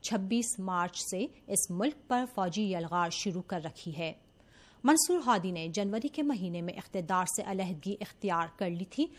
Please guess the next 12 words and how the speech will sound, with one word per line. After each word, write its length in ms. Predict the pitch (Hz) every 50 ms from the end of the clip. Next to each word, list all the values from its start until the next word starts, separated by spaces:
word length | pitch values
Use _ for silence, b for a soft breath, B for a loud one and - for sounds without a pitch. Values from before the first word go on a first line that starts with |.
| B B
اور 120 | - 214 -
انہوں 300 | 214 214 202 196 196 190
نے 100 | 185 190
استعفے 500 | 196 - - - - - 208 185 - 247
پر 280 | 254 254 - 202 180 170
نظر 320 | 165 170 190 196 - 226 226 - -
ثانی 280 | 220 185 175 180 190 208 -
پر 140 | - 185 170
مبنی 440 | 160 160 175 180 160 165 185 208 226 220 B B B B B
عوامی 460 | - 220 202 208 202 202 202 202 208 -
انقلابی 560 | 202 190 160 - 196 185 175 170 160 165 175 -
تحریک 380 | - 196 170 175 165 208 269